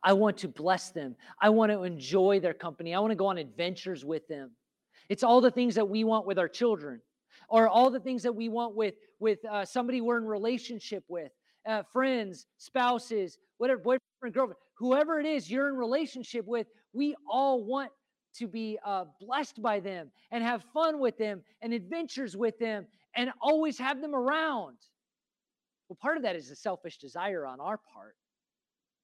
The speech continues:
But God, in his great love, says, "I want people, I want family. I want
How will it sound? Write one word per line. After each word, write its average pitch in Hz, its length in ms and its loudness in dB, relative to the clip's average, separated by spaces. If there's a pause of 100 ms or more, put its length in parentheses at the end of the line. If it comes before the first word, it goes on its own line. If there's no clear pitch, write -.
(840)
But - 140 -20
God, 233 260 -4
in 208 100 -6
his 165 200 -14
great 226 460 -6
love, 202 420 -4
says, 175 180 -20 (180)
"I 214 60 -14
want 233 300 -14
people, 190 500 -10 (1040)
I 226 40 -6
want 214 200 -8
family. 190 680 -6 (880)
I 226 60 -6
want 269 220 -4